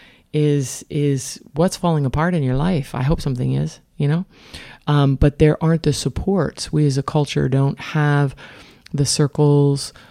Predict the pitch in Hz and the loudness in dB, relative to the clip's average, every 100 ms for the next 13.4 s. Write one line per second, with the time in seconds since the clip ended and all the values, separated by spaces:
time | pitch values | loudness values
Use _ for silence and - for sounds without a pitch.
0 | _ - 147 143 139 135 - 139 143 139 | _ -4 2 4 2 0 -4 -2 0 0
1 | 135 - - - 139 139 - 131 - 135 | -2 -10 -4 0 2 2 0 -4 0 0
2 | 131 131 147 147 143 139 156 139 131 131 | 2 0 0 0 -2 -2 0 0 2 2
3 | 135 - 127 135 135 139 139 127 127 - | 0 -2 -2 2 2 2 0 0 0 0
4 | 131 143 147 - 147 151 139 135 - 139 | 0 2 0 0 0 2 0 0 0 -2
5 | 135 - - 131 131 - 147 156 139 135 | -2 -6 -4 -4 -4 -2 -2 -2 -2 -2
6 | 135 143 135 - - - - 139 135 139 | -2 -2 -2 -4 -16 -20 -6 0 2 2
7 | 147 - 147 143 - - - 160 - 139 | 0 0 -2 -2 -6 -14 0 0 2 2
8 | 131 - - _ _ 165 156 135 139 - | 0 -6 -20 _ _ 0 2 4 2 -4
9 | - - - - - 131 - 143 139 139 | -12 -20 -20 -20 -8 -8 -2 2 4 4
10 | 117 160 - 123 - 135 131 135 139 139 | 2 0 0 -4 -2 2 4 4 2 0
11 | - - 135 139 - 131 131 - 160 180 | -6 -4 -2 -2 0 -2 0 0 0 2
12 | 123 131 - - - - _ _ - 143 | 2 0 -6 -16 -20 -20 _ _ -4 2
13 | 135 131 127 | 4 4 2